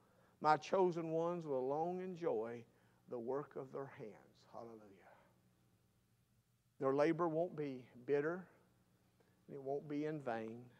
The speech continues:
They will all live to enjoy everything they work so hard for.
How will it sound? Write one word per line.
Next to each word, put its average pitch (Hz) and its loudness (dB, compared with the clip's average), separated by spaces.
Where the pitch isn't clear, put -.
They 135 6
will 123 2
all 156 4
live 170 -2
to 160 -4
enjoy 135 -2
everything 131 -2
they 123 -2
work 123 -2
so 123 -10
hard 120 -6
for. - -18